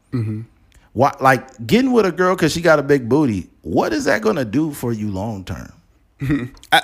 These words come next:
Speaker 1: but, but we have to, we have to be attracted to our partner.
Speaker 2: We have
Speaker 1: I
Speaker 2: to
Speaker 1: just
Speaker 2: be attracted, but attractiveness, that shit is only, what, fifteen percent of a real relationship?
Speaker 1: No, I'm saying, like,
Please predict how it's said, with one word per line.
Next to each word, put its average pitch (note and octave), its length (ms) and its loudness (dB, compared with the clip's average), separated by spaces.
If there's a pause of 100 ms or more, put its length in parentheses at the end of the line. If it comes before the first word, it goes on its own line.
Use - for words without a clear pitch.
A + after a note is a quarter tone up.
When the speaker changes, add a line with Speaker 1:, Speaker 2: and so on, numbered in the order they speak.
Speaker 1:
but, D#3+ 260 -6
but F3 200 -4
we F3+ 160 0
have C#3+ 300 2
to, - 100 -16
we C#3+ 160 -4
have D3 180 0
to B2 80 -4
be A2 120 -4
attracted G#2 480 -4
to F#2+ 120 -10
our F2+ 60 -8
partner. G2 520 -8
Speaker 2:
We D3 140 4
have C#3+ 160 4
Speaker 1:
I C3 40 2
Speaker 2:
to C3+ 60 -2
Speaker 1:
just C3 120 0
Speaker 2:
be C3+ 40 6
attracted, C#3 480 2
but B2 100 0
attractiveness, C#3 760 0 (160)
that C#3 200 2
shit D#3 220 0
is C3 120 -4
only, C#3+ 300 0
what, C3 220 0
fifteen D#3 420 -2
percent D3 320 -2
of A#2+ 80 -2
a G2 80 -4
real C3 240 -2
relationship? D#3 800 -4
Speaker 1:
No, F3 180 4
I'm D#3+ 160 2
saying, D#3+ 320 2
like, A#2+ 380 2